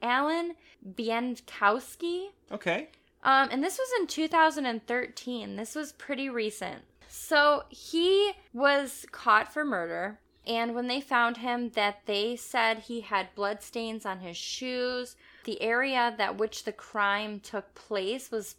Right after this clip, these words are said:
Speaker 1: p-, a place that he frequented a lot.
Speaker 2: Mm-hmm.
Speaker 1: He was always around that area, so he was very familiar. And he was also very familiar with the hammer that they found that was obviously used for the murder weapon,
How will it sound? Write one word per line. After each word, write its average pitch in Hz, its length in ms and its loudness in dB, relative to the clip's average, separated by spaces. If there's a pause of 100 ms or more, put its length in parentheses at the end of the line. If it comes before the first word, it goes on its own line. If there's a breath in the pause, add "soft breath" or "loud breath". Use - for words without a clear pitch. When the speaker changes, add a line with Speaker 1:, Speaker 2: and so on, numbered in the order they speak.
(100)
Speaker 1:
p-, - 100 -6
a 202 60 0
place 202 280 -4
that 190 160 -14
he 185 140 -10
frequented 185 760 -8
a - 140 -6
lot. 165 520 -4 (320 soft breath)
Speaker 2:
Mm-hmm. 233 200 -12
Speaker 1:
He 226 100 -2
was 208 140 0
always 202 340 2
around 185 280 0
that 175 180 -4
area, 165 280 -2
so 220 160 -6
he 214 40 2
was 202 120 -2
very 208 220 2
familiar. 190 540 -4 (400 loud breath)
And 339 220 2
he 359 120 2
was 339 140 2
also 294 320 2
very 254 360 4
familiar 240 600 0
with 240 200 -2
the 208 60 -4
hammer 240 680 -2 (480)
that 254 160 -2
they 285 160 -2
found 285 480 0
that 240 160 2
was 214 160 -2
obviously 220 540 -2
used 202 360 -4
for 214 160 -6
the 196 100 -6
murder 185 320 -2
weapon, - 520 -4